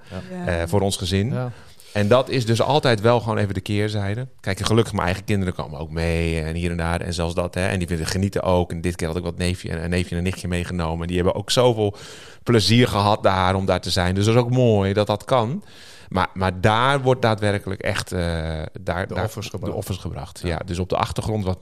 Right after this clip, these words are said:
Speaker 3: niet zichtbaar is, dat is het. Dus, eh,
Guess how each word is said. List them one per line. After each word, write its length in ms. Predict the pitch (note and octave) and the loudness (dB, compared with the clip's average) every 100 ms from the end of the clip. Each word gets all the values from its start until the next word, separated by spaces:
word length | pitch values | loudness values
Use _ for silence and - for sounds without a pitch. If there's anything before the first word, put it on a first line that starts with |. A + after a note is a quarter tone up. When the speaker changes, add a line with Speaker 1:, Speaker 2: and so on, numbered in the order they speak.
| - | -10
Speaker 3:
niet 360 | G2 A#2 - - | -6 -6 -6 -8
zichtbaar 420 | - C3+ - B2+ | -4 -4 0 0
is, 320 | D3 G3 - - - - - - | 0 -2 -8 -14 -20 -20 -20 -6
dat 200 | G2 F#2+ | -2 0
is 180 | G2 A2 | 0 0
het. 240 | G#2 - - | -4 -6 -2
Dus, 320 | F2+ E2+ - | 0 0 0
eh, 220 | E2 E2 | 2 0